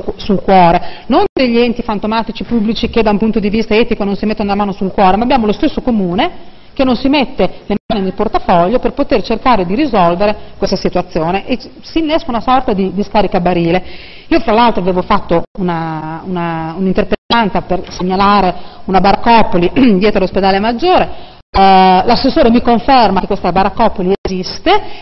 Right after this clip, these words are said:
e, eh, l'unica cosa che riesce a dire, io mi aspettavo una risposta del tipo: "Cercheremo di trovare delle soluzioni abitative idonee per queste persone", perché nella stessa risposta mi si dice che sono in uno stato abbastanza disperato. Cioè, l'unica operazione che questa amministrazione mette in campo è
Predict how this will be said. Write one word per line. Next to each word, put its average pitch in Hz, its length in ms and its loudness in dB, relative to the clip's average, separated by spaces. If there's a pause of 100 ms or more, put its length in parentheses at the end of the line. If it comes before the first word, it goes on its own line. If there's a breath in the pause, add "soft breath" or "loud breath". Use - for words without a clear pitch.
(120)
e, 302 240 4
eh, 208 260 2
l'unica 254 560 4
cosa 190 560 2
che - 60 -8 (220)
riesce - 300 -2
a 208 60 2
dire, 202 440 0
io 214 160 -2
mi 160 220 -10
aspettavo 190 320 -2
una - 200 -4
risposta 196 360 0
del 185 160 0
tipo: 208 320 2 (280 loud breath)
"Cercheremo 208 640 2
di 190 120 0
trovare 208 360 2
delle 190 160 0
soluzioni 202 460 -2
abitative 190 560 -2
idonee 196 420 4
per 185 140 -2
queste 196 200 -2
persone", 202 440 0
perché 190 200 -4
nella 185 200 -2
stessa - 240 -4
risposta 208 420 0
mi 185 80 0
si 180 160 -4
dice - 640 -6
che 190 100 -6
sono 233 220 2
in 202 160 -4
uno 180 140 -4
stato 208 340 0
abbastanza 208 400 -2
disperato. - 680 -2 (520 loud breath)
Cioè, - 140 -10
l'unica 302 280 0
operazione 262 460 2
che 202 60 -2
questa 233 200 -2
amministrazione 240 640 -2
mette 254 140 -2
in 349 100 0
campo 269 500 0
è 294 240 2